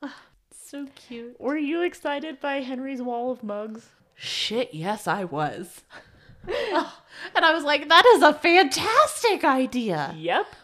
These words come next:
Speaker 1: Put them all on display.
Speaker 2: All of them, all the mugs, and a
Speaker 1: Oh,
Speaker 2: whole entire wall
Speaker 1: I
Speaker 2: of
Speaker 1: hope you're
Speaker 2: mugs.
Speaker 1: listening, husband.
Speaker 2: Yep.
Speaker 1: I do.
Speaker 2: So many mugs.
Speaker 1: Because all the mugs are getting hung up.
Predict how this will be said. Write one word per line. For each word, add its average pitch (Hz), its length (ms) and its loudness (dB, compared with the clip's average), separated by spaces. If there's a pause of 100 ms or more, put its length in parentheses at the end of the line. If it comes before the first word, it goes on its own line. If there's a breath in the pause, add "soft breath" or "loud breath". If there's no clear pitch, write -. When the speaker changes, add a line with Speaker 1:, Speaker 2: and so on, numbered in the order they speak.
(160)
Speaker 1:
Put 160 220 -6
them 160 180 -8
all 165 220 -4
on 185 160 -6
display. 180 640 -12 (280)
Speaker 2:
All 185 220 -6
of 180 80 -12
them, 165 220 -10
all 190 280 -8
the 214 80 -12
mugs, 185 360 -6
and 185 100 -6
a - 20 -6
Speaker 1:
Oh, 196 160 -8
Speaker 2:
whole 214 380 -2
entire 202 500 -12
wall 190 240 -10
Speaker 1:
I 190 120 -8
Speaker 2:
of 185 160 -8
Speaker 1:
hope 190 260 -10
you're 254 140 -6
Speaker 2:
mugs. 247 80 -6
Speaker 1:
listening, 262 480 -6
husband. 233 680 -14 (260)
Speaker 2:
Yep. 165 420 -14
Speaker 1:
I 196 120 -12
do. 247 480 -2
Speaker 2:
So 220 260 -10
many 269 260 -12
mugs. 196 200 -10
Speaker 1:
Because 170 760 -8
all 180 640 -8
the 147 120 -10
mugs 147 540 -12
are 185 60 -10
getting 202 300 -12
hung 214 300 -10
up. 240 180 -8